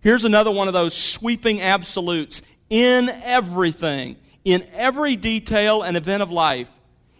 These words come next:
in anything that causes you to be anxious, respond this way.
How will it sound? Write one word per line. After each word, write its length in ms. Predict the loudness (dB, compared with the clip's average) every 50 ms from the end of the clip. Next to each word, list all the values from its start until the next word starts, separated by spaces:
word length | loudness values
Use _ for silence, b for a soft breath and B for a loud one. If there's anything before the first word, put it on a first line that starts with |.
| _ _
in 160 | 4 4 4
anything 640 | 4 0 0 2 2 0 0 0 0 0 0 2 0
that 180 | -2 -4 -4 -6
causes 500 | -2 0 0 0 0 -2 -4 -6 -4 -4
you 140 | -6 -6 -4
to 120 | -6 -6
be 200 | -4 -2 -2 -2
anxious, 840 | 0 0 -2 -2 -4 -4 -6 -4 -6 -6 -8 -10 -14 -14 -14 -16 _ _ _ _ _ _ _ _ _ _ _ _ _ _ _ _ _
respond 760 | 0 0 0 0 -2 -6 -2 0 2 4 4 4 2 0 0
this 240 | -2 -2 -2 -4 -6
way. 400 | -2 -2 -2 -2 -4 -8 -12